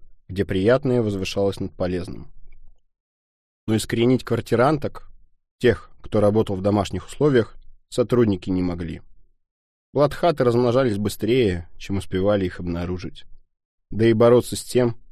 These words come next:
что приносит радость, не совсем правильно. «Да?» — спросил Жарков. «Да», —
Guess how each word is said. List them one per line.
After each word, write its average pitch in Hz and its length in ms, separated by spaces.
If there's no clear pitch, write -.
что - 180
приносит 104 460
радость, 110 580
не 165 100
совсем 98 380
правильно. - 500
«Да?» — 113 320
спросил 90 300
Жарков. 87 500
«Да», — 107 420